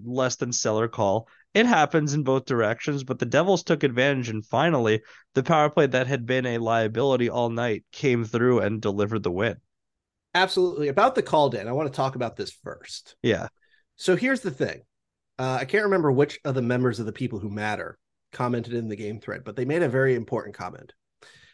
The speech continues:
Speaker 2: that Daryl Sutter, they asked, "Is Daryl Sutter coaching this team? Because this is just like the Kings of the past where they play like thugs and then they whine anytime they get called on it."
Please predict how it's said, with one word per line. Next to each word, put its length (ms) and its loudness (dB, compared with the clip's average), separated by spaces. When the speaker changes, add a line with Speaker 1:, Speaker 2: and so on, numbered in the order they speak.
Speaker 2:
that 380 -2
Daryl 320 6
Sutter, 440 4
they 120 2
asked, 280 2
"Is 120 -2
Daryl 260 4
Sutter 440 2
coaching 320 -2
this 140 -2
team? 240 2
Because 300 -2
this 160 -2
is 100 -4
just 200 2
like 160 -2
the 80 -8
Kings 360 4
of 60 0
the 60 -2
past 360 2
where 280 0
they 80 4
play 180 6
like 220 6
thugs 500 6
and 500 4
then 140 4
they 140 8
whine 520 4
anytime 400 0
they 120 0
get 220 -4
called 320 0
on 180 -8
it." 240 -18